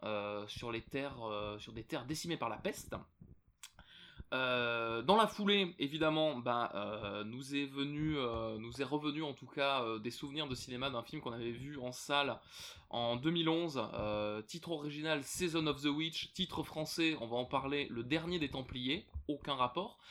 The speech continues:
euh, film de Dominique Sena dans lequel on peut retrouver Nicolas Cage, euh, avec une coupe de cheveux, euh, assez formidable comme il a, il arborait pas mal à l'époque. Et, euh, et du coup, histoire d'avoir quand même un film qui, qui,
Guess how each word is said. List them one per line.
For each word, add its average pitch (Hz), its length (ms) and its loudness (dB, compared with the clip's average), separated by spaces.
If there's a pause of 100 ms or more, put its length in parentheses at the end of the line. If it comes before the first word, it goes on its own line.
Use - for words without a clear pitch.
(320)
euh, 117 420 2
film 180 340 0
de 139 100 2
Dominique 202 320 -2
Sena 147 300 4
dans 143 120 2
lequel 123 320 0
on 147 100 0
peut 165 140 -4
retrouver 139 720 0
Nicolas 170 460 0
Cage, 175 500 -8 (480)
euh, 120 300 6
avec 127 320 0
une 127 100 -6
coupe 131 200 -12
de 127 120 -2
cheveux, 131 480 -2
euh, 101 300 -8 (560)
assez - 220 -6
formidable 160 440 0
comme 123 160 -2
il 117 80 -4
a, 120 80 -2 (180)
il 120 140 -8
arborait 131 340 -2
pas 165 120 0
mal 175 100 0
à 135 60 0
l'époque. 120 320 -6 (720)
Et, 135 180 8
euh, 107 1040 4
et 143 80 2
du 143 140 -2
coup, 233 160 0
histoire 180 400 2
d'avoir 156 340 2
quand 143 140 4
même 160 180 2
un 131 140 4
film 151 420 -2
qui, 123 460 -8
qui, 120 640 -6